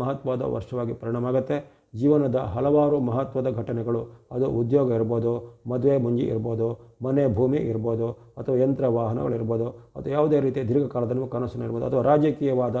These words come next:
ಒಂದು ಕೆಲಸ ಕಾರ್ಯಗಳ ಸಾಧನೆ, ಅಥವಾ ರಾಜಕೀಯವಾದ ಅಧಿಕಾರ ಪಡೆಯುವಂಥ ಇರ್ಬೋದು, ಈ ರೀತಿ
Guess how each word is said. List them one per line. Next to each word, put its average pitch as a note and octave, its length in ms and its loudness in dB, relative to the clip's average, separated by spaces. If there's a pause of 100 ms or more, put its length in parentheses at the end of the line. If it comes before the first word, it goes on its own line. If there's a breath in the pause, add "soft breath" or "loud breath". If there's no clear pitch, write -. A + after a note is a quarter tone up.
ಒಂದು B2 180 -4
ಕೆಲಸ B2+ 200 -8 (120)
ಕಾರ್ಯಗಳ A#2 320 -4
ಸಾಧನೆ, A2+ 240 -4 (260 soft breath)
ಅಥವಾ C3 220 2
ರಾಜಕೀಯವಾದ C#3+ 560 2
ಅಧಿಕಾರ C#3 320 0 (140)
ಪಡೆಯುವಂಥ A#2 320 -2
ಇರ್ಬೋದು, A2+ 340 -4
ಈ D#3+ 80 -2
ರೀತಿ D3 180 0